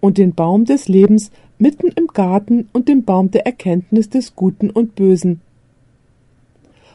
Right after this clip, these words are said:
Beachtet, dass der Baum des Lebens im Garten Eden stand, und wir wissen,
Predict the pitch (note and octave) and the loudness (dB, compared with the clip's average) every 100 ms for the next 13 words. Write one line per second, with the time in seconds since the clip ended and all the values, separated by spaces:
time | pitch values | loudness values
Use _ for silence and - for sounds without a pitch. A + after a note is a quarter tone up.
0 | _ - - G3+ D#4+ - G#3 F3+ - _ | _ -8 -6 -6 -6 0 2 2 -6 _
1 | _ _ _ G3 G#3 G#3 G3 F3+ A3 C#4+ | _ _ _ -4 -2 0 0 0 0 0
2 | G#3 - F3+ B3 C4+ - - G#3+ G3+ F3 | -2 -2 2 2 2 -2 -2 -4 -2 -4
3 | G3+ A3+ - C#4+ E4+ B3 - E3+ E3+ _ | -2 -4 -2 -2 -2 -6 -4 -4 -4 _
4 | _ _ _ _ _ D#4 C#4 G3 E3+ F3+ | _ _ _ _ _ -2 2 0 0 -2
5 | F#3+ C4 D4 | 0 0 -2